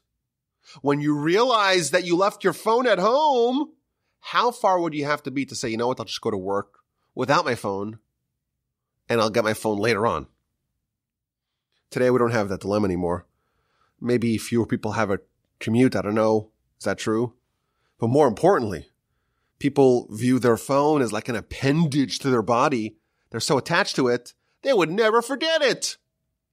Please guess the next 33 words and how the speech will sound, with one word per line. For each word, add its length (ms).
And 140
you 60
know 120
what? 300
It's 160
so 200
crucial 680
to 100
people's 300
lives, 640
or 120
at 60
least 340
that's 200
what 100
they 80
assume. 640
Even 280
if 160
they 100
arrived 380
at 140
work, 640
maybe 220
they 80
would 120
turn 160
around 160
and 60
still 180
go 160
get 200
it. 300